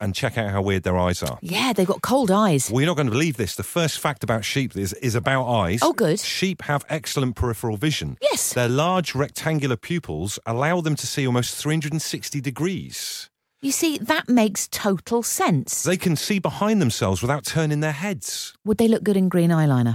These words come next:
Speaker 1: I don't,
Speaker 2: Probably.
Speaker 1: I don't know, maybe.
Speaker 2: Probably.
Speaker 1: Give it a go. Actually, don't give it a go.
Speaker 2: No, that's mean. That's,
Speaker 1: Uh,
Speaker 2: that's testing products on animals,
Speaker 1: it would
Speaker 2: Bush, and
Speaker 1: that,
Speaker 2: we do
Speaker 1: exactly.
Speaker 2: not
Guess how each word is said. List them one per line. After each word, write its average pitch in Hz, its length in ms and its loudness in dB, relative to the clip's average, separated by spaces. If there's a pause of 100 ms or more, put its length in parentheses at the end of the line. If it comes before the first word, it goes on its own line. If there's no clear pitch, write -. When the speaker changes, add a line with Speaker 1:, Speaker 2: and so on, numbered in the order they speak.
Speaker 1:
I - 40 -12
don't, - 20 -8
Speaker 2:
Probably. 202 380 2
Speaker 1:
I 156 100 -4
don't 220 160 -2
know, 226 80 -2
maybe. 196 320 -2
Speaker 2:
Probably. 185 500 2
Speaker 1:
Give 185 100 0
it 156 60 0
a 135 40 2
go. 160 260 2 (460)
Actually, 127 180 2
don't 90 120 2
give 80 120 -2
it 71 100 -8
a - 20 -8
go. 67 40 -6 (120)
Speaker 2:
No, 123 180 4
that's 135 240 0
mean. 135 380 2
That's, 120 160 2
Speaker 1:
Uh, - 100 -4
Speaker 2:
that's 349 220 -2
testing 240 480 -2
products 202 400 -2
on 180 80 0
animals, 135 340 0
Speaker 1:
it 185 60 4
would 170 140 2
Speaker 2:
Bush, 156 100 2
and 156 80 0
Speaker 1:
that, 156 60 0
Speaker 2:
we - 0 -
do 139 140 2
Speaker 1:
exactly. 175 180 4
Speaker 2:
not - 320 0